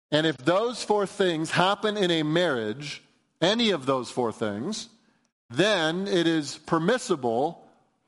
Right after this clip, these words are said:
for one party to pursue divorce. Let me remind you, permission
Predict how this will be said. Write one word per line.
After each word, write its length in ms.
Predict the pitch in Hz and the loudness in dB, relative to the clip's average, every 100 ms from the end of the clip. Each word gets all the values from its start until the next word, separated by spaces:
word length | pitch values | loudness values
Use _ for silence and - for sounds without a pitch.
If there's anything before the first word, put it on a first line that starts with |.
| _ | _
for 240 | - 165 156 | -4 0 2
one 280 | 151 175 202 | 2 0 0
party 520 | - 214 214 147 156 | 2 2 2 0 0
to 160 | - 170 | -2 -2
pursue 760 | - 147 - 190 160 123 127 139 _ _ _ _ _ - | -2 -2 0 0 2 0 -2 -6 _ _ _ _ _ -4
divorce. 840 | 135 175 180 107 - - - - - _ _ _ _ _ _ _ _ - | 2 2 2 -2 -8 -8 -8 -10 -18 _ _ _ _ _ _ _ _ -6
Let 120 | 110 | -2
me 0 | |
remind 500 | 131 160 180 180 139 | 2 2 2 0 -2
you, 240 | 117 95 98 - _ _ _ _ _ | -6 -6 -12 -20 _ _ _ _ _
permission 880 | - 135 135 190 190 196 202 202 190 | -4 0 2 2 2 0 0 -4 -8